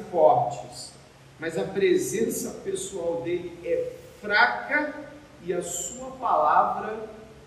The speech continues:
ou seja, o seu discurso, a sua retórica é desprezível. Nossa!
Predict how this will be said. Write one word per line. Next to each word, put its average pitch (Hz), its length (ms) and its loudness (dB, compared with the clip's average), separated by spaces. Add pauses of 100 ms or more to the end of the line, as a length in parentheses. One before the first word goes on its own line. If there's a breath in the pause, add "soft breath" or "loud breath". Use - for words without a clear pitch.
(240)
ou 147 60 -10
seja, 147 320 -8
o - 60 -10
seu 196 280 -4
discurso, - 800 -6
a - 20 -8
sua 220 220 -6
retórica 208 920 0
é - 600 4 (840)
desprezível. - 1400 -4 (1200)
Nossa! - 560 -4